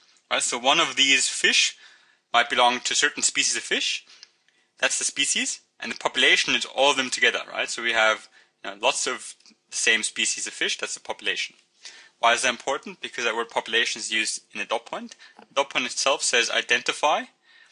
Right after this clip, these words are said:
how the following current reproductive techniques may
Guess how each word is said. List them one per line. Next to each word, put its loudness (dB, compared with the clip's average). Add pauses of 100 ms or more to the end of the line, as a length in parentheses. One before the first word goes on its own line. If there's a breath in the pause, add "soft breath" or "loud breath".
(840 soft breath)
how 6
the -14
following 2
current 2
reproductive -2
techniques -4 (260 soft breath)
may -2